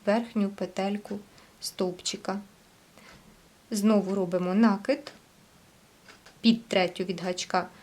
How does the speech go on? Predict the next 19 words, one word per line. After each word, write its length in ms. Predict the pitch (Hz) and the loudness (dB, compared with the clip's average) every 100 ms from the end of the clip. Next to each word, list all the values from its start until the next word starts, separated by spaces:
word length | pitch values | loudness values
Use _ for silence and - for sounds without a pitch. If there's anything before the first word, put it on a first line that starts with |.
| - - - | -20 -20 -2
петельку 540 | 202 202 185 175 185 | -2 2 -2 -2 -6
вводимо 460 | 185 190 175 180 175 | -4 -2 -2 -2 -2
гачок, 560 | 202 226 - 190 - - - - - - | -4 -4 -4 -4 -4 -12 -20 -20 -14 -2
підхоплюємо 760 | 220 - 208 196 190 185 185 | -2 0 -2 0 0 0 0
робочу 460 | 185 175 175 180 185 | -2 -2 -6 -6 -4
ниточку 600 | 180 185 285 311 - 359 - - - - - - - | -4 -4 -6 -6 -4 -6 -6 -20 -20 -20 -20 -10 -2
і 200 | 247 330 | 2 2
знову 580 | - 202 226 277 262 262 - - - - - - - | 2 4 4 2 -2 -6 -14 -20 -20 -20 -20 -20 -10
пров'язуємо 1000 | - 202 185 196 185 185 180 175 175 175 | -2 0 2 2 2 0 -2 -2 -4 -6
дві 280 | 175 202 349 - - | -4 0 0 -2 -4
петельки 460 | 320 311 294 285 | 0 2 0 0
на 140 | 254 247 | -2 -2
гачку 460 | 240 233 - 220 226 | -4 -6 -6 -6 -6
і 140 | - 302 | -2 -2
ще 320 | - - 180 | -2 -6 -6
дві. 280 | 180 190 196 202 - - - - - - - - _ - - _ _ - _ - - _ _ - | -6 -6 -6 -8 -20 -20 -20 -20 -20 -20 -20 -20 _ -20 -20 _ _ -20 _ -20 -20 _ _ -6
І 160 | 240 | -2
так 360 | 330 - 233 240 | -2 0 -2 -2
в'яжемо 680 | 214 214 240 247 233 226 | -2 2 2 2 4 6